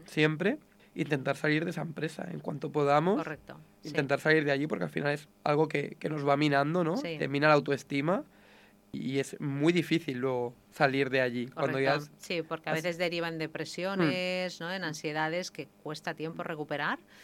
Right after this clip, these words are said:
Speaker 2: y que al final lo más importante somos nosotros y nuestra salud mental y física, por supuesto, eso no
Speaker 1: Mm.
Speaker 2: tiene precio, así que trabajo siempre se acaba encontrando antes o después y lo importante es salvaguardar nuestra salud.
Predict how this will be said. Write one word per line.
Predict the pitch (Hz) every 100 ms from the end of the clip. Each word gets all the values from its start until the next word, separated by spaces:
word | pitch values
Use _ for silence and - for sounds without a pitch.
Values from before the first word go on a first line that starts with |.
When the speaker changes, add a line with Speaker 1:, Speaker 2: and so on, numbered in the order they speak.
| - - -
Speaker 2:
y | - 185 160
que | - 151 151 147
al | 139
final | - 135 131
lo | 143
más | 139 156 190
importante | 208 190 - 175 190
somos | 185 165
nosotros | 160 151 156 - 190
y | 180
nuestra | 160 - 160
salud | 143 139 170
mental | 226 165 131 131
y | 147
física, | 139 - 156 226 254
por | -
supuesto, | - 131 - 151 - 277 294
eso | 165 165
no |
Speaker 1:
Mm. | 151
Speaker 2:
tiene | 156 143
precio, | - 151 156 233 320 - - - - - - -
así | 160 - 147
que | - 135 123 127 135 - _
trabajo | - 151 156 202
siempre | 180 160 156 147 143
se | -
acaba | 156 151
encontrando | 151 135 139 143 156 190
antes | 160 151
o |
después | 143 131 - 147 220 277 - - _
y | 165 143 139 139
lo |
importante | 143 135 - 139 135
es | 151
salvaguardar | 156 139 135 135 139 139
nuestra | 143 -
salud. | 143 135 -